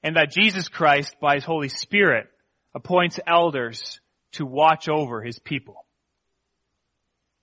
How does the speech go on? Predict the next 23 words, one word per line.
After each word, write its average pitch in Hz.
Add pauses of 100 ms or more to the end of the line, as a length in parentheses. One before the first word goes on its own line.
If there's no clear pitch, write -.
(840)
So 226
given 254
this 233
chain 247
of 202
command, 190
Jesus 240
Christ, 202 (360)
elders, 185 (300)
congregation, 165 (380)
when 190
the 196
people 294
of 190
God 240
are 196
obeying 202
their 165
leaders, 180 (1600)
they're 170
obeying 139
Jesus 165
Christ. -